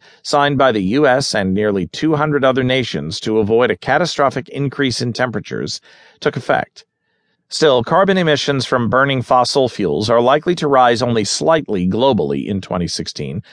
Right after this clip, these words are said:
and fall a bit in the U S, thanks considerably to reductions in coal use, the Global Carbon Project reports.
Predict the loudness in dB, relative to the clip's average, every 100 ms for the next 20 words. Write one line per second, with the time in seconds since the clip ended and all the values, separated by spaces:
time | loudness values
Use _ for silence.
0 | -20 -10 -8 -2 2 2 2 0 -4 -4
1 | -2 -2 0 0 0 -2 -8 -12 _ _
2 | -2 -2 -2 -4 0 0 2 2 2 -2
3 | -2 0 2 0 0 -4 -2 -4 -2 0
4 | 2 0 -6 -8 -12 -18 -6 0 2 2
5 | 2 0 2 0 0 0 0 -4 -4 -4
6 | -4 -6 -6 -10